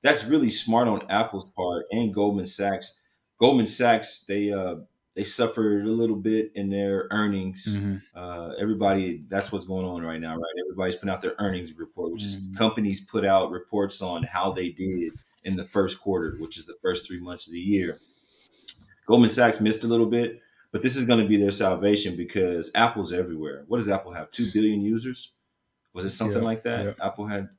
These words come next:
Speaker 1: something crazy, right? And it's something crazy like that.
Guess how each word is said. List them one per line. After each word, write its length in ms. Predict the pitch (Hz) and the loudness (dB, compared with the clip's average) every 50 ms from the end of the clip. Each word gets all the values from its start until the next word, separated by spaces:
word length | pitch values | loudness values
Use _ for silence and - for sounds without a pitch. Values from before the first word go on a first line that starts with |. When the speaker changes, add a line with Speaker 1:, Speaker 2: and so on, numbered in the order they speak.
| _ _ _ _ _ | _ _ _ _ _
Speaker 1:
something 320 | - - - 139 113 107 95 | -12 -6 -4 -2 -2 -2 0
crazy, 400 | - 117 117 117 113 101 87 87 | 4 8 8 8 8 8 4 0
right? 300 | 82 87 92 101 101 - | -2 0 0 0 0 0
And 100 | 98 110 | -2 -4
it's 80 | 104 | -4
something 220 | - - 120 107 90 | -2 -4 -4 -4 -2
crazy 360 | - 104 95 104 104 104 110 | -2 0 0 0 0 -2 -2
like 220 | 110 110 110 107 | -4 -4 -4 -4
that. 180 | - 117 113 113 | -4 -4 -4 -4